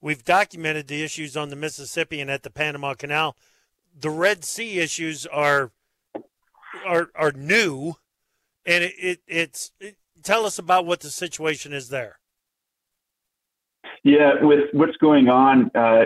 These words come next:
Speaker 2: on the Red Sea, there's been a number of, uh, attacks by, uh, terrorist groups on now commercial traffic. And that's just saying to the commercial industry, one, if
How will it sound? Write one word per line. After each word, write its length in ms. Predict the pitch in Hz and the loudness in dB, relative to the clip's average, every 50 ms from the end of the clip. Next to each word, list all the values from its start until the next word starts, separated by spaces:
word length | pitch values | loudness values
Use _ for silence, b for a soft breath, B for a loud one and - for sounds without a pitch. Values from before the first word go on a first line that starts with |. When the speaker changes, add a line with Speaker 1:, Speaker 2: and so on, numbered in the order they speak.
| - - | 4 2
Speaker 2:
on 240 | - 123 131 147 | 2 4 4 4
the 220 | 151 139 120 101 - - 120 | 4 4 4 2 2 2 4
Red 240 | 117 120 117 107 - - - _ | 6 6 6 4 2 0 -2 _
Sea, 240 | 127 123 117 113 113 | 6 6 8 8 8
there's 240 | 98 117 117 107 - - | 6 6 4 4 4 4
been 100 | 123 117 | 4 6
a 60 | 113 | 6
number 380 | 113 120 127 131 123 123 117 | 6 6 6 6 6 6 6
of, 100 | 113 110 - _ _ _ _ _ _ _ | 6 4 2 _ _ _ _ _ _ _
uh, 320 | - - 117 110 110 110 - - | 0 2 4 6 6 6 4 4
attacks 600 | - 110 - - - - 135 123 123 127 131 131 - - - | 2 0 0 0 -2 0 2 4 6 4 4 2 -2 0 2
by, 420 | 113 117 110 110 113 113 113 110 - | 4 4 6 6 6 6 6 6 4
uh, 100 | - 110 110 - | 4 4 2 2
terrorist 340 | - 139 131 127 123 113 - - | 2 4 4 6 4 4 2 2
groups 300 | 117 110 113 127 131 127 - - - | 4 6 6 6 4 0 -8 -4 0
on 360 | - 117 113 110 107 104 101 - _ - | 2 4 4 4 4 0 -2 -4 _ 2
now 320 | 123 113 113 113 110 110 - - | 4 4 6 4 2 0 -2 0
commercial 540 | - 117 117 123 139 139 - 131 113 101 95 - _ _ - - - | 2 4 4 6 4 4 4 4 4 4 2 0 _ _ -6 -2 0
traffic. 500 | - 117 107 101 107 - 110 110 117 120 - b b b b b b b b b _ 127 | 2 2 2 2 2 4 4 4 4 2 -2 b b b b b b b b b _ 0
And 380 | 139 127 131 127 127 - 143 131 | 2 4 4 4 4 4 4 6
that's 220 | 131 143 - - | 6 4 4 4
just 220 | - 143 131 - - | 4 2 2 4 4
saying 220 | 143 139 131 127 | 4 6 6 6
to 160 | 123 - 127 | 4 4 2
the 20 | 120 | 2
commercial 480 | - - 120 127 139 139 - 139 127 | 4 4 6 6 6 6 6 6 6
industry, 420 | 123 117 120 120 113 - - 117 113 | 8 8 8 6 6 6 6 6 6
one, 340 | 110 117 123 131 131 120 | 8 6 6 6 6 4
if 60 | - | 2